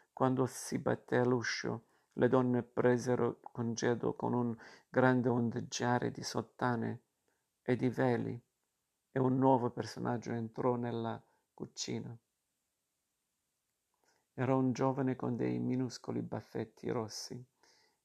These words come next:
che portava un asticcio-, astuccio allungato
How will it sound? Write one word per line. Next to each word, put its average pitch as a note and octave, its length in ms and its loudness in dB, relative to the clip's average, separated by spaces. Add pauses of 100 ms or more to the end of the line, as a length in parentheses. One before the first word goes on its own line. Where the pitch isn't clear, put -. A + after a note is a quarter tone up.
(120)
che B2 520 -2 (440)
portava B2+ 680 0
un B2+ 300 -2
asticcio-, - 880 -10
astuccio - 800 -8
allungato A#2+ 920 -2